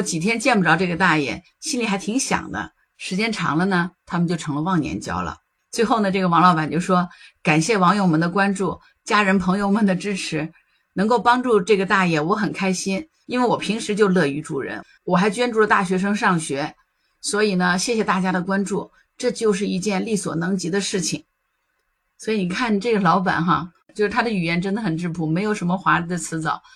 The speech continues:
但是他踏踏实实在做这件事。而且呢，他做的这件事儿很有意义的一点是，他不仅是帮助老大爷，关键是他并不是只是一味的给老大爷单方面的帮助，他是采用了一个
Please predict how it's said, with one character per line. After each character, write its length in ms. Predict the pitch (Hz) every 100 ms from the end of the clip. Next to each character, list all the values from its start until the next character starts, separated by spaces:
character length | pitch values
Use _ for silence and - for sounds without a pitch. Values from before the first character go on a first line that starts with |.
| - - -
但 180 | 233 220
是 140 | 202
他 140 | 185
踏 200 | 190 -
踏 160 | 208 214
实 200 | - 170
实 100 | 175
在 140 | 190
做 260 | 185 - 202
这 100 | 165
件 240 | 165 -
事。 300 | 160 - 90 - _ _ _ _ _ -
而 120 | 269
且 120 | 294
呢， 300 | 190 180 180 -
他 160 | 214
做 200 | 240 247
的 80 | 208
这 60 | 196
件 200 | 214 220
事 160 | -
儿 180 | 190 151
很 220 | 175 185
有 100 | 208
意 80 | 151
义 200 | 226 233
的 80 | 156
一 120 | 147
点 300 | 156 143 -
是， 260 | - 98 180 _ _ _
他 120 | 254
不 140 | 294 320
仅 160 | 190
是 100 | 151
帮 280 | 175 220 262
助 100 | 302
老 160 | 214 -
大 220 | - -
爷， 200 | 73 - _ _ _ -
关 180 | 277
键 180 | 277 240
是 200 | 214 180 -
他 80 | 247
并 260 | 277 277
不 60 | 185
是 200 | 170 175
只 240 | 156 165
是 360 | 165 - 160 156
一 200 | - 175
味 240 | 202 262 214
的 280 | 147 190 185
给 120 | 160
老 180 | 156 98
大 160 | - 156
爷 260 | 127 - -
单 180 | 214 220
方 140 | 226
面 180 | 226 185
的 60 | 160
帮 240 | 143 143
助， 260 | 147 98 - - - -
他 160 | 262
是 120 | 269
采 220 | - 175 151
用 180 | 175
了 60 | 165
一 140 | 156
个 240 | 175 175